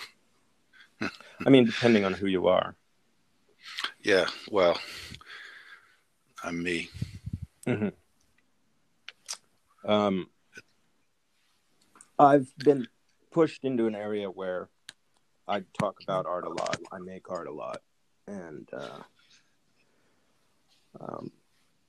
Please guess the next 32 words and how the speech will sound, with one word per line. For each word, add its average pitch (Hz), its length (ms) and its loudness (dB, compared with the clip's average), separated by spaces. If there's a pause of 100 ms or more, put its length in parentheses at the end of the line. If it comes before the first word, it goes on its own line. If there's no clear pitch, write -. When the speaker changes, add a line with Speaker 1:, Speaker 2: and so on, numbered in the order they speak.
(560)
Speaker 2:
it's 127 240 2
easy 135 320 6
when 117 220 8
you're 104 240 -4
trying 104 300 -2
to 95 60 0
write 95 220 0
your 95 100 0
artist 101 280 -2
statement, 85 480 -8
but 92 100 0
I 92 60 2
find 104 380 0
the 95 60 0
more 95 240 0
famous 98 520 -4
you 98 80 -4
get, 90 320 0
the - 60 -6
less 90 400 -2
you 90 100 -6
have 87 300 -6
to 85 260 -4 (600)
be 95 140 -2
on 87 160 -6
the 82 80 -8
hook - 280 -4
for - 200 -8
writing 90 360 -6
your 87 100 -8
artist 90 360 -6
statement. - 460 -12